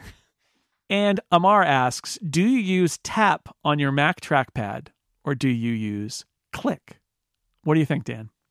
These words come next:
Speaker 1: I didn't come here to be attacked, Jason. Um, <laughs> so I, I, this is a matter of dispute over on the Rebound.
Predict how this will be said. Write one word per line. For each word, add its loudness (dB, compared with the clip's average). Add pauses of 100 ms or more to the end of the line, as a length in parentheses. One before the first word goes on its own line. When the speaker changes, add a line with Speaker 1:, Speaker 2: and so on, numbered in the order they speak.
(100)
Speaker 1:
I 4
didn't 4
come 0
here 2
to -4
be -2
attacked, -4
Jason. -6 (180)
Um, 2 (240)
<laughs> -4
so 6
I, 6
I, 6
this 6
is 4
a 6
matter 8
of 0
dispute 2
over 2
on 2
the -4
Rebound. 0